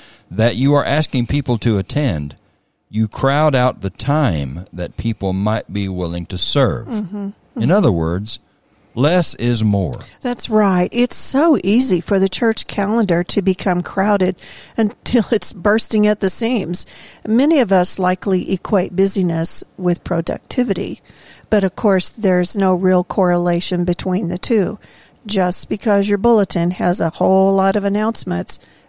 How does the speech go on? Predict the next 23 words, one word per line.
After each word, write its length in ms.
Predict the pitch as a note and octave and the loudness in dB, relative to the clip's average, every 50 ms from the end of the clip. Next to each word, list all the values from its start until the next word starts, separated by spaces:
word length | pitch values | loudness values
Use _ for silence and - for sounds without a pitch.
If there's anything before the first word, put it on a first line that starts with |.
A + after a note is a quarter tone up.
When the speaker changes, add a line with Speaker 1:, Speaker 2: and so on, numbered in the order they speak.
| _ _ - | _ _ -4
Speaker 2:
doesn't 420 | - F3+ F3 F3+ G3 G3 F#3+ - | 0 0 0 0 0 -2 -2 -2
mean 440 | G3 G3+ G#3 G#3+ G#3 F#3+ G3 G#3 - _ _ _ _ _ - - | 0 0 0 2 2 2 0 0 -2 _ _ _ _ _ -18 -8
that 300 | G3 G3 G#3 G3+ - - | -4 -2 -2 -2 -2 -4
you 400 | - G#3 G3 G#3+ F#3 F3+ F#3 - | -6 -4 -2 0 0 -2 -4 -4
are 120 | - F3+ F#3 | -6 -6 -4
being 280 | F#3+ F3+ F3 F3 - | -4 -4 -4 -4 -8
productive. 840 | - - - F3 F3 - E3+ E3 - _ - - - - - - - _ _ - - - - - - - - - _ - | -10 -8 -8 -8 -6 -6 -8 -8 -10 _ -10 -10 -10 -10 -12 -16 -20 _ _ -20 -20 -20 -20 -20 -20 -20 -20 -16 _ -2
Just 300 | - B3 C4 - - - | 0 0 0 -2 -4 -6
because 380 | A#3 - B3+ B3 B3+ B3 - | -6 -2 0 2 2 2 0
a 60 | A#3+ | -2
church 600 | - - - D4 D#4+ F4 D4 - - - - - _ _ | -4 -2 0 2 2 2 2 0 -2 -6 -10 -12 _ _
has 260 | - G3+ G3+ A3 - - | -4 -2 -2 -2 -2 -2
programs 720 | - - C4 F#4 - - A#3 F3+ F3 - - - - - - _ _ _ _ _ - | 0 0 0 0 0 -2 -2 -4 -4 -4 -6 -8 -8 -8 -10 _ _ _ _ _ -4
does 240 | - G3 F#3 - G#3 | -2 -2 -2 0 0
not 320 | G3+ G#3 G3+ G3 - - | 2 2 2 0 0 0
mean 280 | A3+ A3 G#3 G#3 G3+ G3 | 2 2 4 4 4 4
that 160 | G3 F#3 - | 2 2 2
they 180 | G3 F#3 F#3 | 2 2 2
are 100 | F#3 F3+ F3 | 2 0 0
fulfilling 640 | - - A3+ F#3+ - - - - - F#3 F#3 F#3+ | 0 0 -2 -2 -2 -2 -4 -4 -2 -2 -2 0
their 140 | G3 G#3 G#3+ | 0 0 0
mission 420 | A3 C4+ E4+ E4 - - F3 F3 | 0 -2 -2 -2 0 -2 0 0
either. 400 | G3 A3+ A#3+ A3 - - - G#3 | 0 0 0 -2 -4 -4 -6 -8